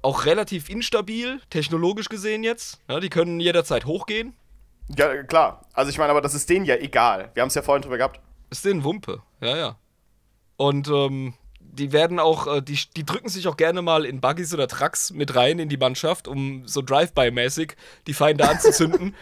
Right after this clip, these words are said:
Speaker 2: <laughs>
Speaker 1: was tatsächlich andere Orks manchmal auch leicht nervös macht, vor allem Gretchens und Grotz. Also Gretchens und Snotlings.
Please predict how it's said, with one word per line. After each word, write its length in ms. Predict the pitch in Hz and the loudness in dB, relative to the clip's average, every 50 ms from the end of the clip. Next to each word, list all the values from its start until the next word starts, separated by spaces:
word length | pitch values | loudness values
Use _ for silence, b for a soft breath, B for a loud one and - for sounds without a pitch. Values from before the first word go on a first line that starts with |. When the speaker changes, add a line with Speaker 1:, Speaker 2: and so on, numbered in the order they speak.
| - - | -20 -20
Speaker 2:
<laughs> 200 | - - - - - | -20 -20 -6 0 2
Speaker 1:
was 160 | 165 165 - | 2 2 4
tatsächlich 640 | - 165 151 - - 202 220 - - 220 - - - | 2 2 2 4 2 2 2 0 -2 -4 0 2 2
andere 400 | 170 190 185 170 165 160 - - | 2 4 4 4 4 4 4 4
Orks 320 | 156 160 175 - - 165 | 4 4 2 2 0 0
manchmal 420 | 156 160 165 - - 165 160 160 | 0 0 0 -2 0 2 4 4
auch 240 | - - 165 156 - | 4 4 2 2 2
leicht 300 | 139 135 131 139 - - | 2 0 0 0 0 -2
nervös 400 | 143 131 123 123 135 160 170 - | -2 -2 -2 -2 -2 -4 -4 -2
macht, 220 | - 113 120 - - | -4 -4 -6 -4 -2
vor 140 | 139 110 | 0 0
allem 460 | 110 135 139 139 131 131 127 127 120 113 | 2 2 2 0 -2 -4 -8 -8 -8 -4
Gretchens 460 | - 135 139 - - 131 135 - - | -4 -4 -2 -4 -4 -6 -6 -6 -8
und 120 | 131 107 | -8 -10
Grotz. 420 | - - 120 117 - - - - - _ _ _ b b b b b b b b b b b b b b b b b _ _ _ - | -6 -4 -4 -4 -2 -4 -10 -12 -14 _ _ _ b b b b b b b b b b b b b b b b b _ _ _ -10
Also 180 | - 120 120 123 | -8 -6 -6 -4
Gretchens 380 | 101 131 135 135 - 156 135 - | 0 0 0 0 0 -2 -6 -4
und 80 | 120 107 | -4 -4
Snotlings. 540 | - 127 139 - - 120 139 147 - - | -2 -2 -2 -2 -4 -4 -4 -4 -6 -8